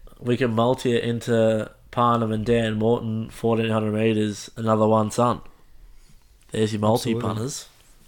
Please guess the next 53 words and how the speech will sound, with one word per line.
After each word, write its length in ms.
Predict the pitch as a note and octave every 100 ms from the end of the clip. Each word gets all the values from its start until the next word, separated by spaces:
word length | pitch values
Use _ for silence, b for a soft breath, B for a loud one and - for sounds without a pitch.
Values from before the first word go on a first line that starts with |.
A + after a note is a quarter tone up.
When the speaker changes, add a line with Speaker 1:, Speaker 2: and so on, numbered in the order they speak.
| _ -
Speaker 2:
Other 160 | C3+ D3+
one 160 | D#3
sun 220 | C#3+ C3 C3
is 100 | A#2
currently 340 | C3 C3+ A#2+
a 40 |
dollar 260 | G#2 A#2 A#2
ninety 280 | A2 A2+ A2
on 100 | G#2+
Bet 140 | G#2+
three 140 | - G#2+
six 180 | G#2 -
five. 220 | G#2+ G2
I 40 |
forgot 240 | E2+ G2 A2+
to 80 | G2+
mention 280 | G2+ - G2
that. 160 | G2 -
I'd 140 | A#2 A2+
be 80 | A2+
taking 340 | G2+ G#2 G2
that. 180 | F#2+ - _ -
Could 220 | - G2+
dead 180 | G2+ A2+
st-, 260 | - A2 - _
start 400 | - - G2+ - -
Speaker 1:
That's 300 | G#2 G#2+ F#2+
huge. 140 | A2+
Speaker 2:
a 20 |
dollar 100 | A2+ G#2+
fifty, 280 | G#2+ F#2 - b b b
dollar 160 | - G2+
sixty. 400 | F2 G#2 - A2+
So 180 | - G#2+
take 200 | - C3
the 80 | A#2+
dollar 180 | B2 A#2
ninety 280 | B2 C3
Speaker 1:
Yeah. 120 | C#3+ A#2
Speaker 2:
and 180 | G2+
run. 260 | A2 C3+ E3 - b b b b b b b
Josh 320 | - C3+ - -
Collette, 420 | - B2+ B2 - _ _ _
"What 120 | C3+
did 140 | C3+ B2+
you 60 |
make 200 | B2 A#2+ A#2
of 60 |
Zaki's 440 | G#2 A#2 A#2+ A#2+ G#2+
run? 300 | A2+ A#2 A#2
I'm 160 | A#2
still 200 | G#2+ A#2
baffled." 480 | G2+ A#2 G#2+ A#2 A2